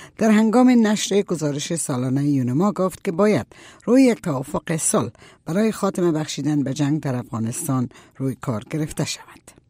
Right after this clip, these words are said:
یاماموتو گفت مساعی جمعی برای پایان بخشیدن به این جنگ باید دو برابر گردد.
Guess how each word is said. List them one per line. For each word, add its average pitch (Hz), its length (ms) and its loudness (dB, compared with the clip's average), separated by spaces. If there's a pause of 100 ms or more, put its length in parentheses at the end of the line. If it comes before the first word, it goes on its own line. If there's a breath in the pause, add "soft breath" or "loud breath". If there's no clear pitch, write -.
(680 soft breath)
یاماموتو 170 580 2
گفت 190 240 -2
مساعی 156 520 0
جمعی 151 420 0 (300 loud breath)
برای 208 260 4
پایان 160 380 0
بخشیدن 175 500 0
به 175 80 -2
این 165 160 0
جنگ 175 360 -2
باید 135 320 -2 (400 soft breath)
دو 170 80 2
برابر 165 500 0
گردد. - 580 -14